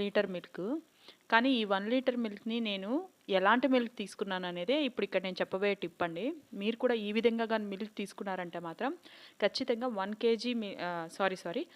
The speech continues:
వన్ లీటర్ మిల్క్కి హాఫ్ కేజీ అయితే మీకు ఖచ్చితంగా వస్తుందండి. ఎలా అంటే నేను తీసుకున్న మిల్క్ ఏంటంటే అండి, మనం ప్రతిరోజు పాలు తీసుకుంటాం కదండి. మేమైతే రోజుకి వన్ లీటర్ ఎయిటీ రూపీస్ మిల్క్ అయితే తీసుకుంటాం.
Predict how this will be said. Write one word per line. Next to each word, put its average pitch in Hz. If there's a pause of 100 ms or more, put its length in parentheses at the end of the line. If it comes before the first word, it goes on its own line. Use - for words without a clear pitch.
(260)
వన్ 233 (120)
లీటర్ 247
మిల్క్కి 202 (140)
హాఫ్ 208
కేజీ 220 (100)
అయితే 190 (120)
మీకు 262 (440)
ఖచ్చితంగా 208
వస్తుందండి. 175 (380)
ఎలా 214 (100)
అంటే 202
నేను 220
తీసుకున్న 240 (120)
మిల్క్ 220
ఏంటంటే 196
అండి, 170 (540)
మనం 226
ప్రతిరోజు 208 (120)
పాలు 202
తీసుకుంటాం 180
కదండి. 165
మేమైతే 190 (100)
రోజుకి 196
వన్ 180
లీటర్ 180 (100)
ఎయిటీ 208
రూపీస్ 208
మిల్క్ 180
అయితే -
తీసుకుంటాం. 156